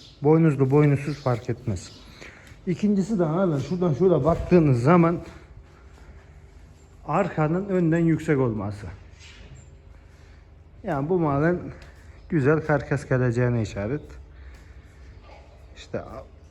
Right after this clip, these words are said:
<clears throat> babada da boy var, annede de boy var. Yavru da biraz şey yaparsa güzel kilo gelir.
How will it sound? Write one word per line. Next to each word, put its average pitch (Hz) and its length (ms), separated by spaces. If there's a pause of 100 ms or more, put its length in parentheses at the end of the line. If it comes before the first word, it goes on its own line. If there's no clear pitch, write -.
(160)
<clears throat> 120 560
babada 131 500
da 127 160
boy 113 160
var, 147 140
annede 135 460
de 117 140
boy 104 220
var. 156 140 (1120)
Yavru 127 340
da 143 140
biraz 151 180
şey 147 300
yaparsa 156 580 (1900)
güzel 143 220
kilo 151 320
gelir. 135 260